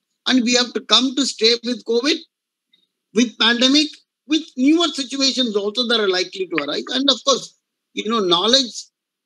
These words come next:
like you said, online programs have good thing. Now everybody has started learning about robot technology. Everybody has started le-, learning about artificial intelligence. These things just happen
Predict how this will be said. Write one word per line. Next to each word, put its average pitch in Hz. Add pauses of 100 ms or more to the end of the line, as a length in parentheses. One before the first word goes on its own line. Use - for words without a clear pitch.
(380)
like 202
you 254
said, 226
online 214
programs 175
have 196
good 233
thing. 175
Now 185
everybody 269
has 254
started 208
learning 202
about 180
robot 175
technology. 160 (360)
Everybody 240
has 214
started 196
le-, 190
learning 208
about 170 (100)
artificial 185
intelligence. 165 (320)
These 254
things 302
just 233 (140)
happen 254